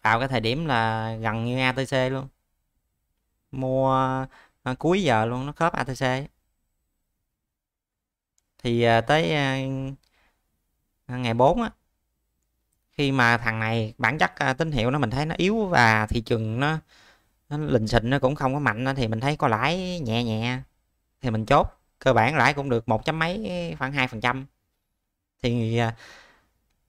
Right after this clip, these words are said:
à, lãi mỏng á, mọi người lại có quan niệm là lãi mỏng á thì không chốt, tự nhiên là có thể để mà nó quay lại nó, nó giảm á.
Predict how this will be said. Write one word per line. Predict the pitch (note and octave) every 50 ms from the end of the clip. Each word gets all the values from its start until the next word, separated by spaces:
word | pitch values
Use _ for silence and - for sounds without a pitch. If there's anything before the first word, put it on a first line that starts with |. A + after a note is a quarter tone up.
| _ _ _ _ _ _
à, | - A#2 A#2 A#2 A#2+
lãi | A#2 A#2 A2 A2 C3 E3+
mỏng | D#3+ B2+ B2+ E3+ G3
á, | G3 F3+
mọi | D#3+ C3 C3 C3
người | C3 A#2+
lại | A#2 A2+ A#2 B2
có | - - D#3+ E3
quan | E3+ E3 D3+ C3+ C3+ C3+
niệm | B2 A2+ A2+ B2 C#3
là | C3+ B2+ A#2+ A#2 A2+ A2+ A2+ A2+ A2+ A2+ A2+ A#2 A#2 B2+ - _ _ _ _ _ _ _ _ _ _ _ _ _ _ _ _ _ _ _ _ _ _ - - _ -
lãi | B2 A2+ A#2 D3
mỏng | E3 D3 C3 C#3+ E3 G3 G#3
á | F#3+ F3+
thì | E3 C#3 A#2+
không | - - C3 C#3
chốt, | B2+ D#3+ E3 A3 - -
tự | - -
nhiên | C3 C3+ C3+ C3 C3
là | B2+ A#2+ A#2 A2+ A2+ A2+ A#2 A#2 - - - _ _ _ _ _ _
có | - D3+
thể | C#3+ C#3
để | C#3 B2 G2 A2 C3+ F3 G3+ G3+
mà | F#3 D3
nó | A#2+ B2 C#3 D3+ D#3
quay | C#3+ C3+ B2+ B2+
lại | B2 A#2 A#2
nó, | C3+ D3 D3+ D#3 D#3 D#3 D#3+ D#3 - _ _ _ _
nó | - E3
giảm | C#3 A#2 G#2+ G#2+ C#3+ E3+
á. | F3+